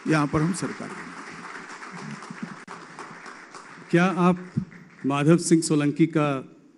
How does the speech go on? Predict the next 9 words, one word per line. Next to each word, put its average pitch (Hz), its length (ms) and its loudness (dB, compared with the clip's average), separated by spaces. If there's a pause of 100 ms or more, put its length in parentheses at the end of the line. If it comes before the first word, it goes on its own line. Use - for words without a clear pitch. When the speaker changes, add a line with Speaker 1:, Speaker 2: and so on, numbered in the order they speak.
(240)
Speaker 2:
उन्नीस 147 360 2
सौ 160 60 2
पचासी 147 520 0
का 156 100 -4
रिकॉर्ड, 123 440 -4 (920)
जो 143 140 -2
कि 147 180 0 (640)
एक 151 160 -8
सौ 143 420 -2